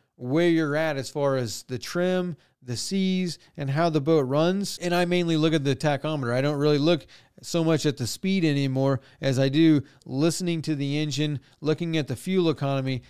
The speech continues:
and looking at the trim of the engines, you know, what we're trimmed up and what we're running and what we're consuming. And that's kinda how I run a boat. I don't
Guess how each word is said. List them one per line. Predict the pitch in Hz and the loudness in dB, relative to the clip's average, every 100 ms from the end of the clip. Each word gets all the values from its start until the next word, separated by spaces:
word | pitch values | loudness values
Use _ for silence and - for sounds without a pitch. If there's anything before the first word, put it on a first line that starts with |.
| _ | _
and | - 131 | -8 -2
looking | 160 170 156 | -2 -2 -2
at | 143 | -2
the | - | -4
trim | - - 180 190 165 147 | -8 -4 0 0 0 -2
of | 139 135 | -4 -2
the | 139 | 0
engines, | 170 147 151 120 | -2 -2 -2 -2
you | 131 | 0
know, | 131 | 0
what | 127 147 | 2 2
we're | 135 | 0
trimmed | - 156 139 | -2 -2 2
up | 151 160 | 2 2
and | 139 | 0
what | 131 135 | -4 -4
we're | 120 | -2
running | 143 185 165 143 | 0 2 2 0
and | 131 | 0
what | 131 | -2
we're | 123 | -4
consuming. | 117 143 - 208 190 151 135 - - _ | -8 -10 -2 0 2 0 -2 -10 -20 _
And | 131 135 | -4 0
that's | 170 175 | 0 0
kinda | 180 165 | -2 0
how | 139 156 147 | 0 0 2
I | 143 | 2
run | 131 143 135 | 0 0 0
a | |
boat. | 104 147 156 120 | -2 2 2 0
I | 123 | -4
don't | 147 147 | -2 -4